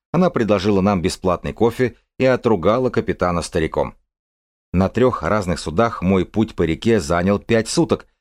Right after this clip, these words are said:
двое из которых ушли на ожидание в портах. Мой первый этап — Пеледуй,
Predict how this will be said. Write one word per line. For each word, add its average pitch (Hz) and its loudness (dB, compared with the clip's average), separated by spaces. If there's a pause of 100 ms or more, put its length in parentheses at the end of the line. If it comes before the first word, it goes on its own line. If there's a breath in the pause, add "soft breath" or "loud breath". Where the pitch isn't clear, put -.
(240)
двое 120 2
из - -4
которых 147 0
ушли 101 0
на 107 4
ожидание 76 -2
в - -12
портах. - -4 (1200)
Мой 185 4
первый 101 2
этап — - -2 (300)
Пеледуй, 110 0